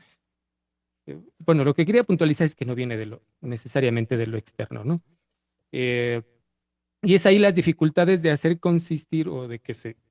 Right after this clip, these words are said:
hacer consistente, ¿no? Este, la experiencia no solo de la intensidad de viril, por así decir, y de ir a modificar al otro, sino la renuncia, por ejemplo,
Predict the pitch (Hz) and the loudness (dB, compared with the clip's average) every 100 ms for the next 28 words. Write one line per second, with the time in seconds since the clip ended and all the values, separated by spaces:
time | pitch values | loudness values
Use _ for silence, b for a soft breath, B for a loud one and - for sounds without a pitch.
0 | _ _ - 151 147 165 156 143 - 156 | _ _ -4 -2 2 2 2 -4 2 2
1 | 147 180 190 _ _ - 131 139 180 135 | 4 2 0 _ _ -12 -10 -8 -6 -4
2 | 123 110 - - 123 120 120 117 117 123 | -4 -6 -12 -4 -2 0 0 0 -2 -6
3 | _ _ - 143 139 - 156 160 170 170 | _ _ -2 2 2 2 0 2 4 4
4 | 170 160 165 - 165 165 147 131 123 135 | 2 2 0 0 0 2 0 -2 -4 -4
5 | - 143 131 135 147 151 _ _ _ _ | -2 -4 -2 -4 -2 -4 _ _ _ _
6 | _ _ - 147 127 123 120 120 123 123 | _ _ -10 -6 -2 0 0 -2 -4 -8
7 | 156 143 190 190 185 - 123 117 139 143 | -2 4 6 6 4 0 -4 -2 -4 -4
8 | - 143 - _ _ _ - 135 135 135 | -2 -4 -4 _ _ _ -8 -2 2 4
9 | 214 226 139 131 120 123 - 143 143 127 | 4 2 -2 -4 -8 -10 -2 0 0 -2
10 | 123 170 208 139 127 123 123 120 123 143 | -2 -4 -4 -6 -6 -2 -2 0 0 2
11 | 233 - 147 - 117 - 135 131 175 | 0 2 -2 -2 -8 -6 -6 -2 -2